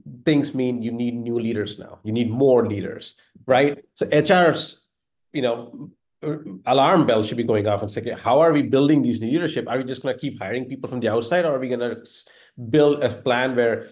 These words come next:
some of these individual contributors become managers, and some of these managers become directors, and some of these directors move laterally, becoming a vice president of a different division, that you're opening a new region or whatever that is," right?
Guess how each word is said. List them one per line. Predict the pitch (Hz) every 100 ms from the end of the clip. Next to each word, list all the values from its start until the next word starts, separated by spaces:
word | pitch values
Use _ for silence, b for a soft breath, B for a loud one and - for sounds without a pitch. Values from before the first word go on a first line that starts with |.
| _
some | - 127
of | 127
these | 120
individual | - 135 131 123
contributors | 123 120 120 120 117
become | 117 113 110
managers, | 151 156 147 127
and | -
some |
of | 123
these | 110 110
managers | 120 127 117
become | 117 104
directors, | 113 139 170 151 143 135
and | 113
some | 113
of | 110
these | 107
directors | 107 123 - 117 113
move | 117
laterally, | 110 113 123 127 127 120
becoming | 113 113 117 113 107
a |
vice | 104 110
president | 110 135 127 127
of | 113 107
a |
different | 110 120 123
division, | 120 123 131 131 - - -
that | 117
you're | 113 110
opening | 127 127 123 117
a |
new | 113 113
region | 113 135 127 117
or |
whatever | 117 143 139
that | 107 92
is," | 78 101
right? | 113 117 117